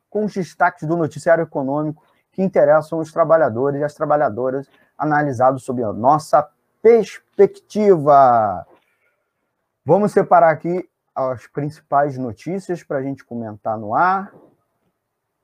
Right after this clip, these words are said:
trazendo as principais notícias dos últimos dias. A gente tá um pouquinho com, é, o tempo estourado, então eu vou correr.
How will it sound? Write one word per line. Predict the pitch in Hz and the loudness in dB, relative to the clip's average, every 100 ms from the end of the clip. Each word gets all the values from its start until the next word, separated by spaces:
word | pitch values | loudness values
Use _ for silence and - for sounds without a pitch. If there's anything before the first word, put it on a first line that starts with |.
| _ _ _ _ _ _ | _ _ _ _ _ _
trazendo | - 151 110 135 147 143 143 | 0 0 2 0 0 0 -2
as | 131 | -2
principais | - 131 - - 131 143 139 | -10 -12 -12 -4 -2 -2 -4
notícias | 139 101 - 135 131 135 | -6 -8 -6 -6 -4 -6
dos | 127 113 107 | -6 -12 -10
últimos | 123 123 - 143 139 139 120 101 | -10 -8 -4 -2 0 0 -2 -2
dias. | 123 160 139 101 - - _ _ _ _ | 2 6 6 4 -2 -20 _ _ _ _
A | 95 | -2
gente | 123 135 | 0 4
tá | 151 139 127 | 6 4 2
um | |
pouquinho | 120 123 - 131 123 - | -2 -2 0 0 0 -6
com, | 117 113 104 _ - | -8 -10 -10 _ -14
é, | 104 101 95 | -10 -8 -8
o | 78 _ - | -12 _ -4
tempo | 120 113 110 - _ _ | -4 -2 -8 -10 _ _
estourado, | - - - 170 185 123 | -8 2 6 6 6 2
então | 110 143 156 180 - | -2 0 2 2 0
eu | 135 | 0
vou | 156 | 2
correr. | 156 139 135 156 180 | 4 4 4 4 0